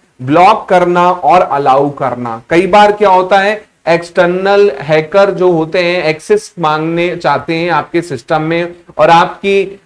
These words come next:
system को क्या करना चाहते हैं? Hack करना चाहते हैं। तो उस case में firewall अगर आपका on है, तो वो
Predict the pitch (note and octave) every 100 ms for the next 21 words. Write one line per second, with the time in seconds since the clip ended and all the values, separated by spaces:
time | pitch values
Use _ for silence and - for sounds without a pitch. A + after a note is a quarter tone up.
0 | _ - F3 F3 A3+ A3 - F#3 F#3 E3+
1 | - F#3 F#3 F#3 F#3 F#3 E3 E3+ E3 D#3+
2 | D3 C3 B2+ B2 A2+ B2+ B2+ - A#3 -
3 | A#3 G#3+ A3+ A3+ G#3 F3 G3 A3 G#3 G#3
4 | G3 G3+ G3 F#3 G#3+ F#3+ F#3 F#3+ F#3 F#3+
5 | F#3 E3+ F#3+ G3+